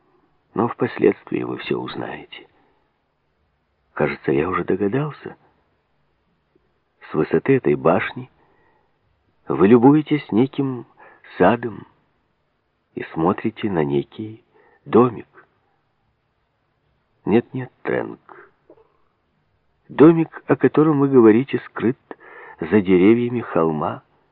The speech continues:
и не виден отсюда. Но отсюда легко добраться до него, а после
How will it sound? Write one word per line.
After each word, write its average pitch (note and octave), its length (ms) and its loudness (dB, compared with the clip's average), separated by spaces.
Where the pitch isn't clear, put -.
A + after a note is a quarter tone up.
и A2 80 -2
не F2+ 180 2
виден A#2+ 320 -6
отсюда. - 520 -8
Но D#2 140 -4
отсюда C#2+ 400 -8
легко - 340 -6
добраться - 500 -6
до C#2+ 120 -6
него, B1+ 340 -10
а - 100 -6
после - 360 -6